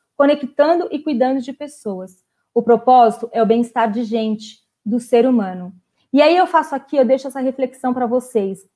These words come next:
Raramente o propósito envolve apenas a si mesmo. Ele,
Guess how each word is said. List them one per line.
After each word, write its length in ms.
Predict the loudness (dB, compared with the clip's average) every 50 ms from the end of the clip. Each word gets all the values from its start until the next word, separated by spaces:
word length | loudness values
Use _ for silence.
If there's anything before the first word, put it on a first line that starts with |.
| _ _
Raramente 600 | -2 0 2 4 4 2 2 0 -2 -2 -4 -6
o 40 | -4
propósito 520 | -4 -2 0 2 4 4 4 2 -2 -6
envolve 440 | -6 -2 2 4 4 4 4 2 0
apenas 440 | -2 -2 -2 -2 0 0 0 0 -2
a 80 | -2
si 180 | -6 -6 -6 -4
mesmo. 520 | -2 -2 -2 -2 -4 -4 -6 -8 -10 -14 _ _ _ _ _ _ _ _ _ _ _ 2
Ele, 300 | 4 4 4 4 2